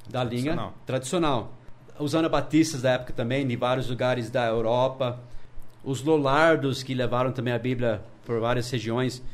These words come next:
Speaker 1: Então, pensa, isso já tá nos levando já pro século dezesseis.
Speaker 2: Sim.
Speaker 1: E o que prevaleceu nessa época era o texto tradicional. Por isso é chamado texto majoritário. Lembre-se, noventa e oito por cento dos textos gregos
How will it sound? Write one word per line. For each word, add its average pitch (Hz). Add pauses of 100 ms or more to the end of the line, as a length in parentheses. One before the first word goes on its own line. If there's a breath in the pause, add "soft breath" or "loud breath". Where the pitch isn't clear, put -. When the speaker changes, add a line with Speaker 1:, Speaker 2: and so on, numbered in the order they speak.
Speaker 1:
Então, 170
pensa, 175
isso 147
já 175
tá 180
nos 190
levando 170
já 180
pro 170
século 165
dezesseis. -
Speaker 2:
Sim. - (460 soft breath)
Speaker 1:
E 151
o 143
que -
prevaleceu 175
nessa 151
época 127 (260)
era 123
o 123
texto 127
tradicional. 120
Por 139
isso 196
é -
chamado 165
texto 160
majoritário. 175 (480)
Lembre-se, 202 (200 loud breath)
noventa 156
e 214
oito 196
por 190
cento 170 (160)
dos 220
textos - (320)
gregos 165